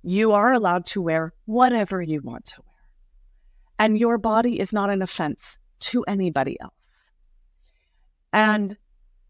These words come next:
the notion that your body could be brought into conversation by your brother-in-law, um, as a topic is icky. It's icky in him asking you how your postpartum,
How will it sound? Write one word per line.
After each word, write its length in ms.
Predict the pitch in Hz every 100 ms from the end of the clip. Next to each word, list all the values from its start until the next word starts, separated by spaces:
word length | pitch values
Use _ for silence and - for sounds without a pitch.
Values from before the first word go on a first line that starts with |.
| _
the 180 | 175 226
notion 880 | 226 214 214 240 - 139 131 - 175 _ _ _ _ -
that 160 | 214
your 220 | 190 202 190
body 460 | 185 180 175 165 -
could 180 | - 170
be 100 | 175
brought 320 | 160 160 185
into 180 | 202 175
conversation 840 | - - 180 175 - 160 - 160
by 140 | 147 139
your 160 | 147
brother-in-law, 760 | 131 143 147 147 143 139 117 - - _ _ _ _ _ _ _ _ _ _
um, 220 | 170 160 -
as 160 | 185
a 60 | 165
topic 680 | - - 143 - - - - -
is 140 | 170 -
icky. 400 | 151 - - - _ _ _
It's 160 | 220 -
icky 360 | 233 - 220 196
in 220 | - 175
him 220 | 175 175
asking 440 | 160 160 - 190 185
you 280 | 190 196 226
how 220 | 196 175
your 180 | 175 170
postpartum, 720 | - 185 - - 160 160